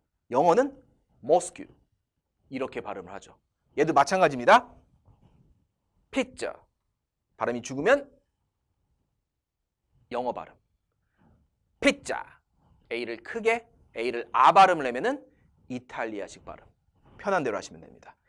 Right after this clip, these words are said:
어쨌든 그냥 발음이 요런 게 있다라는 걸 제가 알려드린 거고, 여러분 이렇게 발음 공부를 하면서 단어를 공부하는 것도 좋지만 그래도 단어뿐만 아니라 내가 조금 더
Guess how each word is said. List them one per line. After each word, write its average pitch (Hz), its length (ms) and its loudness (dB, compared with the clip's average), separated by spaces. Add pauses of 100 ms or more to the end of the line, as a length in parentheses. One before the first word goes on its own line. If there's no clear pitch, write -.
(280)
어쨌든 226 460 6
그냥 170 260 0
발음이 185 380 4
요런 190 240 2
게 196 100 2
있다라는 - 760 -6
걸 120 100 -4
제가 120 240 -2
알려드린 139 360 0
거고, 127 340 0 (340)
여러분 226 180 8
이렇게 214 140 4
발음 285 420 8
공부를 262 300 4
하면서 226 300 4
단어를 196 680 4
공부하는 156 340 2
것도 147 120 -6
좋지만 143 500 0 (300)
그래도 - 500 6 (160)
단어뿐만 233 720 4
아니라 151 420 4 (160)
내가 131 360 -2
조금 214 500 -4
더 254 300 2